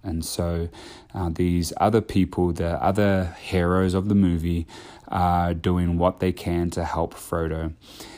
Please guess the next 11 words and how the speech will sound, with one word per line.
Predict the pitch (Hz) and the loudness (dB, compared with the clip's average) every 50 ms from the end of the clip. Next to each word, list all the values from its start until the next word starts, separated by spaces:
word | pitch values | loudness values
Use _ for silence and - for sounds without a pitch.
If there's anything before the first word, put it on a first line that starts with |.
| - - | -16 -6
And | - - 98 98 95 95 95 98 98 95 98 95 - - - - - _ _ _ _ - - - | 0 2 4 4 4 4 6 6 6 6 4 4 2 -2 -8 -14 -18 _ _ _ _ -10 0 2
in | 120 117 117 123 117 117 113 110 95 - | 4 6 6 8 8 6 6 4 4 4
the | 107 104 | 4 4
world | 104 98 113 120 123 127 131 120 | 6 6 6 8 8 8 8 8
that | 110 117 - - | 6 4 4 6
I | 101 98 98 95 | 4 6 6 4
operate | - - 95 - - 98 92 92 92 95 92 | 4 2 0 0 2 2 4 4 4 2 0
in, | - 87 87 87 85 87 87 87 - - - _ - - _ _ _ _ - - - - - - _ - | 0 -2 0 2 2 0 0 -2 -4 -10 -20 _ -20 -20 _ _ _ _ -16 -16 -14 -14 -14 -16 _ -2
it's | 101 95 95 - - - - | 0 0 0 -2 -6 0 4
all | 104 104 117 123 127 123 | 6 8 10 10 8 6
about | 113 101 98 92 92 92 - - - - | 6 4 4 4 6 4 2 0 -2 -16